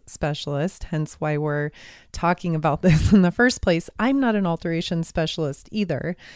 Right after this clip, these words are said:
just to put that out there. Um, so you will want to trust the person you're work-,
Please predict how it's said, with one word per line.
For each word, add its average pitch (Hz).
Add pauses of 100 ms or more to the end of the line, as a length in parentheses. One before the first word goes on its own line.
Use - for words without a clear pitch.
(240)
just -
to 160
put -
that 233
out 151
there. 147 (440)
Um, 180
so -
you 214
will 233
want 247
to 190
trust -
the 196
person 196
you're 170
work-, 165